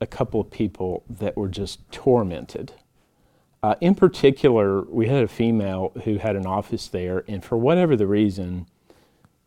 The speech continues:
this thing did not like her. <laughs> Um, like, she was sitting there,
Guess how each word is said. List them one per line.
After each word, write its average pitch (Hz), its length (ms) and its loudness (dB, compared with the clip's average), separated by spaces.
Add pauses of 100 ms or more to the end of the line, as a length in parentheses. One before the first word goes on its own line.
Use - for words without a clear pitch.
(140)
this 151 200 2
thing 185 220 4
did 101 120 2
not 104 260 4
like 92 260 -2
her. - 500 0
<laughs> - 60 -20 (500)
Um, 104 340 2 (180)
like, 120 140 2 (300)
she - 340 4
was 160 200 10
sitting 135 460 8
there, 92 340 0